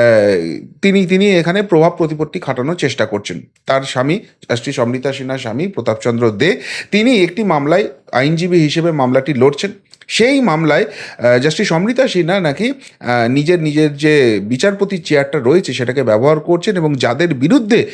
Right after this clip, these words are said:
তার স্বামী লড়ছেন তাদেরকে তিনি প্রভাবিত করার চেষ্টা করছেন। এই নিয়ে সুপ্রিম কোর্ট অবধি ছুটে গেছে এবং সেখানে গিয়ে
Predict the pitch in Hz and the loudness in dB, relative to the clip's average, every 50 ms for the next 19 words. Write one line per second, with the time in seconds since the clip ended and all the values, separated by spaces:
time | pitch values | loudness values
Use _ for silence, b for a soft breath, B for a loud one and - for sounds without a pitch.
0 | B B B B - 143 135 131 - 139 143 156 160 139 160 202 220 - - 196 | B B B B -2 -2 -2 0 -2 -2 -2 -2 0 2 2 2 2 2 0 -2
1 | 131 - - _ _ - - 127 131 156 170 175 196 170 160 147 185 180 - 143 | -2 -2 -6 _ _ -4 -2 -2 0 0 -2 -2 -4 -4 -4 -4 -4 -2 0 0
2 | 123 120 120 131 127 131 120 123 123 147 160 - 127 117 - 113 104 - 110 - | 0 2 0 -2 -4 -4 -4 -4 -4 -6 -4 -6 -6 -6 -4 -4 -2 -2 -4 -4
3 | - 104 98 85 - - 151 208 247 247 226 220 233 233 226 - - 165 160 - | -4 -4 -6 -6 -2 0 2 2 4 4 2 2 2 2 2 2 0 -2 -2 0
4 | 196 202 202 190 208 214 208 208 190 180 202 185 - - 165 - 170 160 156 156 | 0 0 0 2 2 2 2 0 -2 -2 -4 -6 -6 -6 -2 0 0 2 2 2
5 | 156 - 175 170 B B B B B B B 180 220 233 202 - - 185 180 208 | 0 0 -4 -6 B B B B B B B 2 2 2 2 0 0 0 0 0
6 | 220 226 240 226 185 139 147 185 202 170 131 | 0 0 0 0 -2 0 0 2 2 2 2